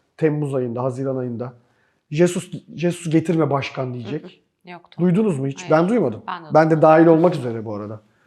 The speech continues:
Speaker 1: Ben de doğru karar
Speaker 2: Ben de
Speaker 1: dedim yani.
Speaker 2: duymadım.
Speaker 1: "Jesus'un istediği transferleri yap başkan." dedi herkes. Değil mi? Sosyal medyadaki taraftarlar dahil,
Speaker 2: "Jesus
Speaker 1: yorumcular.
Speaker 2: bırak." dedi,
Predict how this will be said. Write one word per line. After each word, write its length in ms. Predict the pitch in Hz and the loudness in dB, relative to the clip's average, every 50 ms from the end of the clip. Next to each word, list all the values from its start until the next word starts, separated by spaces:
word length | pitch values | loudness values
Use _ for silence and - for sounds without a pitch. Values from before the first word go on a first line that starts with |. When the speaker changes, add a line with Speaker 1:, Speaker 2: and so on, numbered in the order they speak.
| _ _ _ - | _ _ _ -2
Speaker 1:
Ben 220 | 131 127 123 117 | -2 -2 0 0
de 100 | 139 151 | -2 0
doğru 200 | 156 160 170 170 | 2 2 2 2
karar 280 | 165 190 170 156 135 123 | 2 2 4 4 4 2
Speaker 2:
Ben 60 | 120 - | 0 -4
de 20 | |
Speaker 1:
dedim 120 | - - - - | -6 -8 -10 -10
yani. 60 | - | -12
Speaker 2:
duymadım. 280 | - - - - - _ _ _ - | -14 -14 -18 -20 -20 _ _ _ -12
Speaker 1:
"Jesus'un 420 | - 131 175 240 233 - - 233 226 | -2 2 6 6 6 4 2 -2 -2
istediği 360 | 208 220 - 220 202 226 208 | -2 -2 -2 0 0 0 0
transferleri 640 | - 208 196 190 185 185 - 202 196 190 190 185 190 | -2 -2 0 0 0 -2 0 0 2 2 2 2 2
yap 240 | 180 170 175 - - | 2 2 0 0 -2
başkan." 420 | 165 156 - - 170 156 151 143 | -2 -2 -4 -4 -4 -4 -2 -2
dedi 160 | 139 131 135 | -2 -2 -2
herkes. 480 | 131 123 113 123 - 120 - - _ _ _ _ _ _ _ _ _ _ _ - | -4 -6 -6 -8 -12 -16 -16 -18 _ _ _ _ _ _ _ _ _ _ _ -6
Değil 100 | 175 240 285 | -4 -2 -2
mi? 120 | 208 127 107 - - _ _ | -2 -4 -8 -12 -20 _ _
Sosyal 440 | - - 123 - - 151 139 139 139 | -12 -12 -10 -6 -2 0 0 0 0
medyadaki 460 | 139 139 135 143 135 139 135 - - | -2 -2 -2 -4 -4 -6 -8 -10 -6
taraftarlar 680 | - 139 127 127 - - 135 131 131 131 131 131 127 | -4 -4 -4 -4 -4 -6 -6 -4 -2 -2 -2 -2 -2
dahil, 300 | 131 127 127 131 131 139 135 127 | -4 -4 -4 -4 -4 -6 -6 -6
Speaker 2:
"Jesus 100 | 127 131 | -4 -4
Speaker 1:
yorumcular. 420 | 135 135 131 131 123 123 135 131 | -2 -2 -4 -4 -4 -4 -4 -4
Speaker 2:
bırak." 260 | 127 175 170 165 - _ - | -4 -4 -6 -8 -10 _ -20
dedi, 180 | 160 151 - | -20 -18 -18